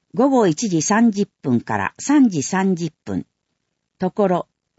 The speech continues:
社会教育センター。内容、介護負担の軽減、安定した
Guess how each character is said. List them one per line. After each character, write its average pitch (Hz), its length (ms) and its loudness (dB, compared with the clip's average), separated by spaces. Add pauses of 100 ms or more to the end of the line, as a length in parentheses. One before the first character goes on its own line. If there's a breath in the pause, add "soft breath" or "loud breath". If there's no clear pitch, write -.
(240)
社 - 180 -4
会 277 280 0
教 226 220 2
育 214 220 0
セ 175 200 -2
ン 123 100 0
タ - 380 -8
ー。 - 40 -20 (600)
内 208 320 2
容、 170 300 -2 (600)
介 269 240 2
護 262 140 4
負 - 140 -12
担 165 240 2
の 110 140 0
軽 165 320 -2
減、 143 280 -2 (600)
安 233 180 2
定 208 320 0
し - 120 -10
た - 280 -6